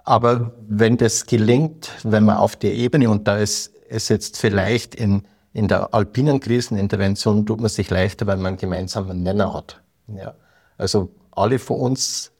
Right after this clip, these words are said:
gehen selber am Berg, sind selber am Berg unterwegs, sind zum größten Teil selber Bergretter, Bergretterinnen. Da ist eine Gemeinsamkeit da, wo man, wo man vielleicht leichter eine Ebene findet,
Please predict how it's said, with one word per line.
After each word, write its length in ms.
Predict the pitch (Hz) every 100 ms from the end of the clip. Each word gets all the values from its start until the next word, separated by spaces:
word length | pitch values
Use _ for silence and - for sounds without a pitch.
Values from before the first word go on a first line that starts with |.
| _
gehen 240 | 104 101
selber 340 | - 107 113
am 160 | 98 90
Berg, 320 | 98 127 -
sind 220 | - 101
selber 280 | - 98 101
am 140 | 92 90
Berg 220 | 107 -
unterwegs, 560 | 101 95 95 131 -
sind 160 | - 95 _ _ _ _
zum 160 | 98
größten 340 | 90 104 - 104
Teil 220 | 95 95
selber 260 | - 90 92
Bergretter, 600 | - 110 - 127 - 120
Bergretterinnen. 840 | - - - 135 117 123 120 117 110 _
Da 120 | 104
ist 180 | 120 110
eine 100 | 113
Gemeinsamkeit 880 | 110 90 90 107 123 110 - 90 92 -
da, 120 | 90
wo 160 | 98 101
man, 360 | 98 95 92 95 _ _ _ -
wo 280 | 120 104
man 140 | 101 98
vielleicht 360 | - 92 90
leichter 400 | 98 85 98 -
eine 120 | 110 101
Ebene 440 | 107 104 110 98
findet, 480 | - 98 95 90